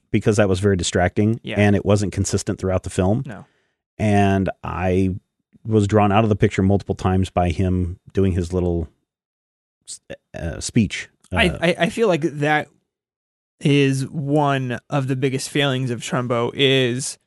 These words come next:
Speaker 2: that we're not too far removed from this, where
Speaker 1: Mm-hmm.
Speaker 2: there are still people.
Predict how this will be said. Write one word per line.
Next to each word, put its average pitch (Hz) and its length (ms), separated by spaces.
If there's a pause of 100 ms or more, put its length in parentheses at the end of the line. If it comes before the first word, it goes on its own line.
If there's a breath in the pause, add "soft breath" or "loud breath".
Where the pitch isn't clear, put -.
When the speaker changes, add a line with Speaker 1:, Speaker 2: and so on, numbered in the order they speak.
(220)
Speaker 2:
that 123 840 (800)
we're 156 160
not 175 340
too 170 240
far 170 300
removed 170 340
from 170 120
this, 170 240
where 131 280
Speaker 1:
Mm-hmm. 107 220
Speaker 2:
there 135 240
are 135 40
still 143 240
people. 131 640